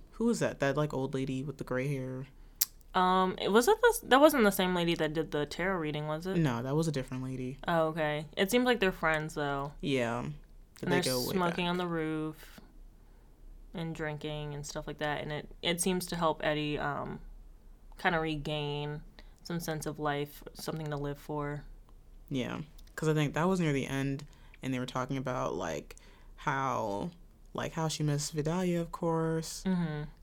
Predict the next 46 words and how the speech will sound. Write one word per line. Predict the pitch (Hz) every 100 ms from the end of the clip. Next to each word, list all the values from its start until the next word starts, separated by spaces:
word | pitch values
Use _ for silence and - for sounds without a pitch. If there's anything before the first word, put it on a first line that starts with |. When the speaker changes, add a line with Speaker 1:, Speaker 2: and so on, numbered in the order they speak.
| -
Speaker 1:
And | 135
she | 143
was | 139 135
like, | 131 131 131 131 -
"Oh, | 175
like, | 156 139
we |
were | 165 170
gonna | 135
redo | 127 135 139
the | 131
bar, | 147 139 139 139 143 143 143
and | -
we | 139
were | 135
gonna | -
tell | - -
the | -
girls | - 180 175 175
about | 160 143
us | 143
getting | 143 135 143
married, | 165 170 160 160 160 160 - - - - -
and | 139
we | 139
were |
gonna | 123 127
try | - 131 117
to, |
like, | 104 92 82 - - - -
bring | - 135
the | 120
family | 131 156 156
back | 147
together, | 151 151 147 147 147
set | 143 -
things | - -
right | 139
with | - -
Emma." | - 202 196 190 180 - - - - -
And | - 120
then | 147 151 156 156 151 - - - - - - -
the | -
sickness. | 139 147 147 185 - - - - - - - - - - - -
So | 156
sad. | 147 - - - -